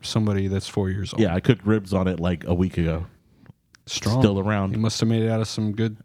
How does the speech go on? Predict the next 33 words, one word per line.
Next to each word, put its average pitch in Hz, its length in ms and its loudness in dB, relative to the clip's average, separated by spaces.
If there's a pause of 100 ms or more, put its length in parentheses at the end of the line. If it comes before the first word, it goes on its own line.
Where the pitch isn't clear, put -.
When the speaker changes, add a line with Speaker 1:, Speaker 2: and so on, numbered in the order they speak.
(140)
Speaker 1:
thick - 200 -2
material. 117 500 0
Speaker 2:
Yeah, 101 160 2
man. 95 240 0
It's, - 280 -2
uh, 98 400 4 (120)
it's 110 180 2
like 143 140 2
a 131 40 -2
twenty 139 300 2
inch 120 180 -4
casing. 131 540 2
It's 117 120 -6
probably, 110 720 0 (600)
I 90 120 2
don't 90 120 4
know, 87 160 2
maybe 87 360 0
twenty-four 95 840 0
inches 92 320 0
wide. 92 540 0 (720)
And, 80 540 0
uh, 78 300 -2 (140)
yeah, 123 260 0 (340)
I 90 80 2
mean, 95 240 2
just, 98 320 -2 (1080)
I 87 60 2
mean, 90 220 2
it 98 60 2
was 95 120 0
just 101 240 0
a 107 580 0